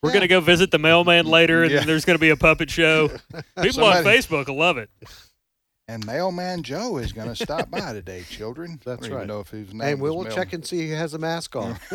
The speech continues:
Speaker 1: Well, he works for P B S. He probably does.
Speaker 3: <laughs> So an-, so another, so another mask wearer in their car this morning by themselves. I, honestly,
Speaker 2: I
Speaker 3: I
Speaker 2: know.
Speaker 3: did.
Speaker 2: I know.
Speaker 3: Uh-huh.
Speaker 2: I know.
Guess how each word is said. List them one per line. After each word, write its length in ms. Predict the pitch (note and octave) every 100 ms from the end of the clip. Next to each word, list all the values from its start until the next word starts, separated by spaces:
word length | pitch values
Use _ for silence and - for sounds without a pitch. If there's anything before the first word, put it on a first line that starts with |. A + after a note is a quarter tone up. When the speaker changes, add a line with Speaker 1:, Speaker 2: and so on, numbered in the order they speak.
| - A#5 B5 B5 C6 B5 C6 - - - - - A2+ - - -
Speaker 1:
Well, 100 | B2+
he 80 |
works 260 | E3 E3+ D#3
for 80 | C#3+
P 160 | - D3
B 140 | C#3
S. 180 | B2 G#2+
He 60 |
probably 240 | C3+ C3 A#2+
does. 220 | A2+ G2+ - - -
Speaker 3:
<laughs> 520 | - - _ - A3+ _ - G3 - F#3 - - _ _ - _ - - - - - - - - -
So 320 | - - C#3+ C#3+
an-, 160 | C#3 - - -
so 280 | - C3 C3+
another, 440 | B2+ C3+ C3+ B2 - _ _ _ _ _ _
so 360 | G2 - C#3+ C#3+
another 340 | C#3 C#3 C#3
mask 460 | C3 C#3 D3 C#3 -
wearer 360 | B2 C3+ C3+ C3
in 80 |
their 120 | B2 A#2+
car 400 | - C#3 C3 A2
this 260 | G#2+ -
morning 360 | A2 G#2+ A2+ A2+
by 160 | A2
themselves. 540 | G#2+ A2+ - B2+ A#2+ A2
I, 240 | A2 B2+ -
honestly, 360 | C#3 D#3+ C#3+ B2+
Speaker 2:
I 60 |
Speaker 3:
I 40 | A#2+
Speaker 2:
know. 180 | A#2
Speaker 3:
did. 340 | C#3 C#3 A#2 G2 _ -
Speaker 2:
I 160 | G#2
know. 280 | G#2+ G#2+ G#2
Speaker 3:
Uh-huh. 340 | B2 A#2+ E3 D3+ _ -
Speaker 2:
I 140 | G#2+
know. 360 | A2+ A2 G#2+